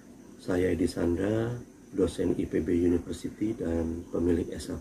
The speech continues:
Flora. Kali ini saya bicara mengenai jasa inisiasi Esa Flora. Apa yang dimaksud dengan jasa inisiasi Esa Flora ini?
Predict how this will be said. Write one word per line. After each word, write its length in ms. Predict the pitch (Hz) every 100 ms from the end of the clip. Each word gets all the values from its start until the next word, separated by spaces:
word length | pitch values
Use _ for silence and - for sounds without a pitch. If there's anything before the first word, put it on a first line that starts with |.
| -
Flora. 320 | 80 76 78 - - - - - - - - - - - - - - -
Kali 240 | - 98 104
ini 80 |
saya 320 | 120 113 101 104
bicara 480 | 98 - 87 98
mengenai 800 | 98 92 82 82 85 92 101 107 131 - -
jasa 640 | - 85 82 110 98 101
inisiasi 1120 | - 90 87 - 87 82 - 92 90 92 -
Esa 320 | 95 82 87 82
Flora. 320 | - 82 78 80 - - - - - - - - - - - -
Apa 240 | 104 98 117
yang 160 | 98
dimaksud 320 | 90 85 - 87
dengan 240 | 85 82
jasa 320 | 82 82 -
inisiasi 560 | 85 82 - 87 85 90
Esa 240 | - -
Flora 320 | - 78 80 80
ini? 320 | 78 85 117